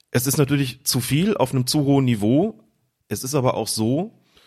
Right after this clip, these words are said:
dass dadurch, dass heute, anders als in früheren Jahren,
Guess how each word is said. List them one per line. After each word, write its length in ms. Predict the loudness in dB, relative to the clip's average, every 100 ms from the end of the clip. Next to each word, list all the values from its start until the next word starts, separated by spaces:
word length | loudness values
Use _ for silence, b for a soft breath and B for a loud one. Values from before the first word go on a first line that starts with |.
| b b b -2
dass 160 | -2
dadurch, 300 | 2 2 2
dass 340 | 0 -4 -6 -12
heute, 600 | -4 0 0 2 2 0 -2
anders 260 | -2 -2
als 140 | -4 -6
in 120 | -8
früheren 420 | -2 0 2 0
Jahren, 480 | 0 0 0 -4